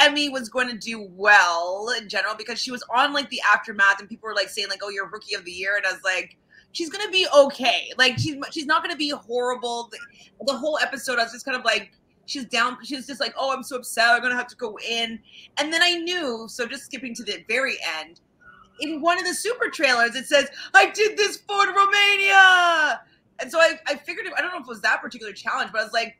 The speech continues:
"She's going to win whatever elimination she's gonna be in," you know what I mean? So it's kind of like, hmm.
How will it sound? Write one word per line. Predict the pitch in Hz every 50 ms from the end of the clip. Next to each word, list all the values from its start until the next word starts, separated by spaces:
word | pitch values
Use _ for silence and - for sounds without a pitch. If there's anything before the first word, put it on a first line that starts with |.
| _ _
"She's | _ - - - - 294 277 277 247 226 - _ _
going | - 302 320 339 359 339
to | - 320 285 240
win | 196 180 254 269 277 254 233 233 220 214 202 185
whatever | 220 226 240 240 233 226
elimination | 214 220 214 202 208 220 220 - 202 196
she's | - - 190 170 -
gonna | - 208 196 185
be | 175 180 165 -
in," | 185 254 254 208 165 147 156 175
you | 175
know | 170
what | 175
I | 185
mean? | 185 202 240 -
So | -
it's | 226 214
kind | - 240 247
of | 233
like, | 226 220 202 190 - - _ _ _ _ _
hmm. | 254 240 196 160